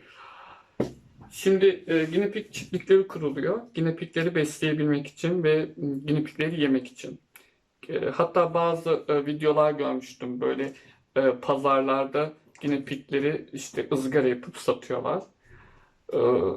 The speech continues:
guinea pig beslediğim için bu bana çok üzücü gelmişti ama hani onların kültürüne göre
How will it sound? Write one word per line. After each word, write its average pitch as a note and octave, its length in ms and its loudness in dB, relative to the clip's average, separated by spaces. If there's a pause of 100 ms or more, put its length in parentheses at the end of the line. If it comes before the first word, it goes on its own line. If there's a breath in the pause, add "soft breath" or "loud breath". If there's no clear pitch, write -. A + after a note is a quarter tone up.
(380)
guinea D3+ 400 0
pig - 240 -6
beslediğim D#3+ 480 -4
için D#3+ 260 -8
bu D3+ 80 -8
bana D3+ 220 0
çok D#3+ 240 -6
üzücü C#3+ 300 -6
gelmişti C3+ 420 -2
ama F3+ 120 0
hani D3+ 140 -2
onların E3 360 0
kültürüne D3+ 460 -2
göre E3 360 0